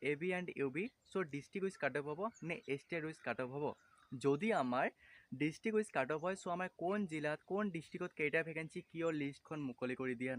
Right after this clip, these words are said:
নাই?" চ' আজি আমি ইয়াতে সকলোখিনি তথ্য কথা পাতিম আৰু লগতে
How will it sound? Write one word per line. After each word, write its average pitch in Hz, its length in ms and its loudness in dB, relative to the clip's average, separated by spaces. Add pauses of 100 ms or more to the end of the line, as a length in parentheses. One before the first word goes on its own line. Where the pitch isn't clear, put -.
নাই?" 101 160 -8 (640)
চ' 156 140 2
আজি 151 180 0
আমি 226 140 4
ইয়াতে 185 260 2 (240)
সকলোখিনি 170 380 -2
তথ্য 170 280 -4
কথা 131 280 -6
পাতিম - 240 -8
আৰু 202 100 6
লগতে 220 200 0